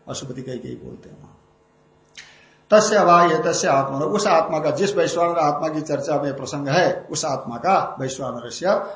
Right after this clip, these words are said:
मुर्दा है वो सुतेजा, सुतेजा जो, जो है वो, माने अत्यंत तेजस्वी दिवलोक जो है वो तो मुर्दा है, शेर है उसका, वो पूरा वैश्वानर आत्मा नहीं है, एक अंग है। एक अंग मनुष्य नहीं होता,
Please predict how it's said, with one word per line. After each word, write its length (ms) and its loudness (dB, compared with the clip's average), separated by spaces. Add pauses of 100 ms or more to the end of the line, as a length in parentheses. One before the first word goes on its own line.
(220)
मुर्दा 280 2
है 120 2
वो 60 -2
सुतेजा, 400 -4
सुतेजा 480 -2
जो, 180 -4 (320)
जो 320 -10 (140)
है 160 0
वो, 360 -2 (420)
माने 140 -2
अत्यंत 540 -4
तेजस्वी 520 2
दिवलोक 440 4
जो 80 -2
है 420 -2 (100)
वो 120 -2
तो 120 -6
मुर्दा 380 0
है, 120 0
शेर 320 4
है 160 0
उसका, 360 -14 (800)
वो 60 -10
पूरा 240 0
वैश्वानर 480 2
आत्मा 280 4
नहीं 200 -2
है, 80 0
एक 260 0
अंग 180 0
है। 440 -2 (500)
एक 180 2
अंग 160 0
मनुष्य 400 0
नहीं 140 -4
होता, 480 -6